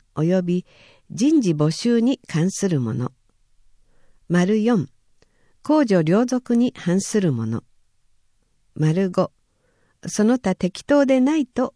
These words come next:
認められるもの。掲載の決定。内容を審査し、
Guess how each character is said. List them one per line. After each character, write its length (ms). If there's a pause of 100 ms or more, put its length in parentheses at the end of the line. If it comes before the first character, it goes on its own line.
(120)
認 280
め 160
ら 140
れ 120
る 100
も 160
の。 160 (1700)
掲 220
載 260
の 140
決 240 (120)
定。 320 (680)
内 280
容 240
を 120
審 260
査 160
し、 260